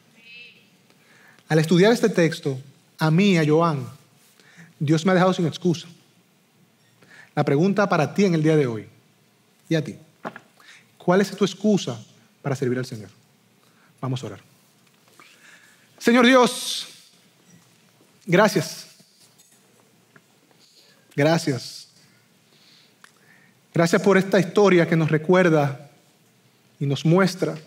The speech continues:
la debilidad de uno de los tuyos, pero tu paciencia con él. Gracias porque podemos ver a Moisés, uno de nuestros héroes,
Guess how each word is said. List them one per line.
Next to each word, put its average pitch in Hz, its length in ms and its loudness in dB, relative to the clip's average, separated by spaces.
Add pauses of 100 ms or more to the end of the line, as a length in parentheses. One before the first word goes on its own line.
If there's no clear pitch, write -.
(960)
la 151 140 2
debilidad 170 540 4
de 202 160 4
uno 214 200 4
de 214 40 4
los 196 200 0
tuyos, 208 680 0 (1080)
pero 156 240 0
tu 156 300 -2
paciencia 160 760 0
con 139 200 -6
él. 104 180 -10 (1700)
Gracias 185 260 4
porque 220 200 4
podemos 214 300 6
ver 214 140 6
a 220 40 4
Moisés, 202 500 4
uno 214 180 4
de 233 80 4
nuestros 233 340 2
héroes, 208 680 2